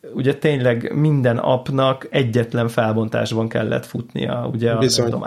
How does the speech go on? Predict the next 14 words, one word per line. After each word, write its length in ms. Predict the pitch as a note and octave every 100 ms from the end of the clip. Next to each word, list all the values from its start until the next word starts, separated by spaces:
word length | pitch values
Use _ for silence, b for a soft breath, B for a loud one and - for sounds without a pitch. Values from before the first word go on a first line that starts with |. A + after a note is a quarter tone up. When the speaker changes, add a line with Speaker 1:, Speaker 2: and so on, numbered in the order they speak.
| C3
Speaker 1:
iPhone 280 | B2 B2 A#2
kijelző, 840 | A#2 E3 D#3 C#3 C3+ C3+ C3 - -
fix 280 | - B2+ -
képarány, 540 | D#3+ D3+ C#3 C3 B2
fix 260 | B2 C3+ A#2+
betűmé-, 440 | A#2 C3+ C3 B2+
tehát 180 | C3 C3
hogy 100 | D3+
nagyon-nagyon-nagyon 1200 | E3 E3 D3+ C#3 C3+ C3 C3 B2+ C3 B2+ B2 B2 B B B
feszesen 580 | _ D3+ C#3+ B2+ C3+ A#2+
kontrollálják 800 | B2 B2 A#2+ A2+ A2 A2 A2 A2+
szerintem 640 | - A2+ A2+ A2+ A#2 A2+
ezt 300 | B2 A#2 -
a, 320 | A2+ G#2+ G#2+